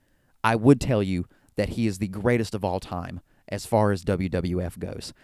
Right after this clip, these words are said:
I've had this discussion a little bit in the past. I thoroughly believe that Chris Jericho literally might be the goat when it comes to professional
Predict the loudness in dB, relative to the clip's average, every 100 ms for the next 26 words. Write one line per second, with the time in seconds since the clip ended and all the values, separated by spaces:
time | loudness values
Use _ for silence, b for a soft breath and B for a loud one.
0 | b b 2 4 4 4 0 0 0 2
1 | 2 2 2 0 0 -4 -6 -10 -12 -6
2 | 0 2 2 -2 -6 -4 -4 -6 -4 -2
3 | 0 2 4 4 2 2 0 b b b
4 | b b _ _ 0 6 8 8 6 4
5 | 4 0 0 -2 0 2 0 -4 -4 -4
6 | -2 -2 -2 -2 -4 -4 -10 -8 -8 -6
7 | -8 -6 -8